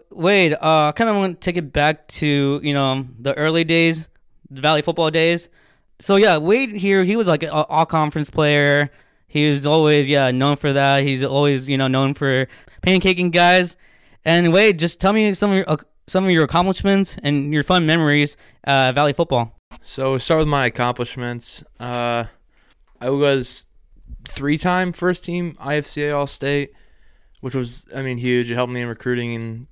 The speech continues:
Speaker 2: getting accolades and all that. Uh, only two-time All-Conference. It's a little rough. Uh, made the All-Valley offense. To be on, be on, uh, be on a team with all the best players in the, in the high school's history,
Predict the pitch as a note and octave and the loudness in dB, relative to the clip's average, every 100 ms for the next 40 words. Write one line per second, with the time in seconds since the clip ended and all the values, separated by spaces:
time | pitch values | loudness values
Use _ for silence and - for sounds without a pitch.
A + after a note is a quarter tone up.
0 | - B2+ C3 B2 A#2 A#2+ A#2 A#2 A#2 A#2 | -6 -2 0 -2 -4 -6 -6 -6 -4 -4
1 | A#2 A#2 A2 A2 A2+ A2+ - - - - | -4 -8 -10 -8 -6 -6 -8 -16 -20 -20
2 | - _ _ _ A#2 A#2 A2+ - - C#3+ | -20 _ _ _ -4 -2 -2 -6 -8 -2
3 | D3+ D3 D3 D3+ C#3 C3+ - B2+ B2 - | -2 2 2 2 2 0 0 -4 -4 -4
4 | B2 A#2+ - - - - - C#3 B2+ A#2+ | -8 -8 -10 -10 -18 -20 -10 -4 -2 0
5 | A#2+ A#2 - - _ _ _ _ _ - | 0 -2 -10 -20 _ _ _ _ _ -6
6 | B2+ B2+ C#3 C3+ C3+ C3 C3 B2+ B2 B2 | -4 2 2 6 6 6 4 4 4 2
7 | - B2 A#2+ - C3 C3+ C3 C3 - _ | 0 -6 -6 -10 -4 -2 -2 -4 -12 _
8 | _ C3+ C3+ C3+ C3 B2 A#2+ A#2 A#2 - | _ -8 -4 -2 -2 -4 -4 -6 -10 -14
9 | _ _ _ _ _ - C#3 B2+ B2 C3+ | _ _ _ _ _ -10 -6 -6 -6 -6
10 | B2+ C3 A#2+ A#2 - - B2+ A#2+ - A#2+ | -2 -4 -4 -8 -16 -10 -4 -4 -2 -2
11 | A#2+ A#2+ A#2 A2+ - _ - _ _ A2+ | -2 -4 -10 -12 -14 _ -20 _ _ -14
12 | A#2 A#2 B2+ C3 B2+ A#2+ A#2+ C3 - A#2+ | -10 -4 -2 -2 -4 -6 -2 -4 -4 -8
13 | A#2 | -10